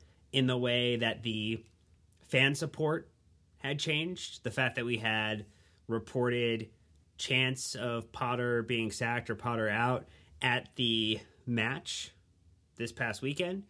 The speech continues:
The fact that players reportedly from, you know, some of our journalist friends and, and others within the media sphere reporting about players potentially being unhappy. Now, that's happened with pretty much any manager who ever gets fired, so grain of salt with that one.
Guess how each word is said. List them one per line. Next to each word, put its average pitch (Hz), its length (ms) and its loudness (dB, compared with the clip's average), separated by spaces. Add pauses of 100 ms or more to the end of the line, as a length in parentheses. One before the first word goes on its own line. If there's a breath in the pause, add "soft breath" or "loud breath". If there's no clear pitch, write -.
(500 soft breath)
The 120 100 -2
fact 120 380 2
that 113 400 2 (480)
players 135 720 0
reportedly 147 680 -2
from, 117 460 -2
you 127 100 -4
know, 110 60 -2
some 120 260 -2
of 107 80 -2
our 104 400 0
journalist 151 380 2
friends 143 340 4
and, 110 220 2
and 107 120 -2
others 131 340 8
within 120 260 2
the 117 40 4
media 120 280 6
sphere 127 280 6
reporting 120 600 6 (260 loud breath)
about 117 540 10 (320)
players 120 360 0
potentially 117 360 -4
being 110 180 -2
unhappy. 113 360 0
Now, 113 100 0
that's 113 260 -2
happened 110 380 0 (100)
with - 220 -6
pretty 202 160 8
much 202 120 10
any 180 200 6
manager 156 400 4
who 147 80 4
ever 143 180 2
gets 135 200 0
fired, 120 440 2
so 127 240 2
grain 143 480 0
of 135 80 -2
salt 135 240 0
with 113 120 -6
that 117 200 -6
one. 101 300 -2